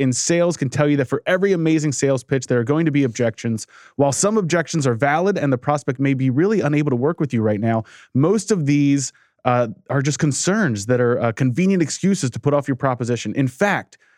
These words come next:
when buyers do have more than one objection and you can satisfy them, your success rate is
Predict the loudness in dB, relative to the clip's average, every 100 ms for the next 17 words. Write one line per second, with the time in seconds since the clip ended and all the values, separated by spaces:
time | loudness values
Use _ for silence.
0 | _ 0 0 2 0 2 2 2 0 -2
1 | 0 2 0 0 0 0 0 0 0 0
2 | -2 -2 -2 -6 -12 -14 _ _ -2 2
3 | 2 2 0 0 0 0 -2 -4 -4 -4
4 | -6 -8 -12 _ _ -2 0 2 0 -2
5 | 0 -2 0 -2 0 -2